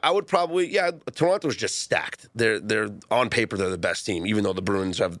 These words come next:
the, are the best team in the league right now. But on paper, Toronto has the most,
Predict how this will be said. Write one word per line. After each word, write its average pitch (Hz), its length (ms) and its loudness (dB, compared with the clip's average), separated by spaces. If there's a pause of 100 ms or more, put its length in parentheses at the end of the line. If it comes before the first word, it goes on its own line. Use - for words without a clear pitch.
the, 98 140 2
are 90 160 2
the 87 80 -6
best 87 240 -2
team 98 120 0
in 87 40 -2
the 87 60 -2
league 92 200 -2
right 80 160 2
now. 82 140 2
But 92 140 0
on 104 120 0
paper, 92 300 -2
Toronto 95 320 0
has 92 160 0
the 95 80 -6
most, 92 260 -4